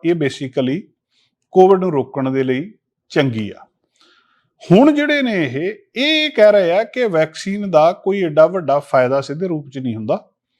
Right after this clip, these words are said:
ਪਹਿਲਾਂ ਇਹ ਦੇਖਣਾ ਹੁੰਦਾ ਵੀ ਕਿਤੇ ਨੁਕਸਾਨ ਨਾ ਕਰੇ, ਵੈਕਸੀਨ ਕੋਵਿਡ ਤੋਂ ਬਚਾ ਦੇਵੇ ਜਾਂ ਕਿਸੇ ਵਾਇਰਸ ਤੋਂ ਬਚਾ ਕੇ, ਬੈਕਟੀਰੀਆ ਤੋਂ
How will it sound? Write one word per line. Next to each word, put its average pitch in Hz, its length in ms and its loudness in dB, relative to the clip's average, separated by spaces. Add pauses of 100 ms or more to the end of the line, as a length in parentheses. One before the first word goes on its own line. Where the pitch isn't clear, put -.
(440)
ਪਹਿਲਾਂ 247 320 4
ਇਹ 262 140 0
ਦੇਖਣਾ 208 320 -4
ਹੁੰਦਾ 185 240 0
ਵੀ 226 100 -6
ਕਿਤੇ 208 220 -2
ਨੁਕਸਾਨ 170 420 0
ਨਾ 123 140 -2
ਕਰੇ, 127 220 -8
ਵੈਕਸੀਨ 139 440 -4
ਕੋਵਿਡ 165 380 -2
ਤੋਂ 190 140 -2
ਬਚਾ 143 340 0
ਦੇਵੇ 180 160 -6
ਜਾਂ 165 140 -4
ਕਿਸੇ 156 180 -6
ਵਾਇਰਸ 139 360 2
ਤੋਂ 170 140 -10
ਬਚਾ 131 340 -4
ਕੇ, 160 260 -6
ਬੈਕਟੀਰੀਆ 131 640 -2
ਤੋਂ 151 280 -6